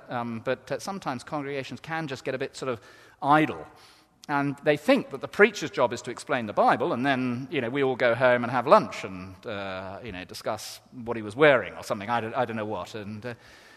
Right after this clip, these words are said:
but really, actually, our job begins. So your work begins now.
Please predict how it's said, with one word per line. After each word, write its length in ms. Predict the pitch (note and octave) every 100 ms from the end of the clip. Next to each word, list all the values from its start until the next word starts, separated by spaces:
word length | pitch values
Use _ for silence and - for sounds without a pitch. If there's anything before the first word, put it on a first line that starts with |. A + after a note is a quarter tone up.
| _
but 200 | F3 F3
really, 440 | D#3+ A3+ C4 B2 C3+
actually, 440 | E3+ F3+ - C#3+
our 220 | C#3+ F3 G#3+
job 360 | D#3 B2 A#2
begins. 440 | - B2+ E3 G2+ -
So 160 | A#2+
your 320 | A#2 A#2 E3
work 300 | D#3+ D#3+ D#3
begins 340 | D#3 D3+ C#3+ C#3
now. 340 | C#3 C#3+ B3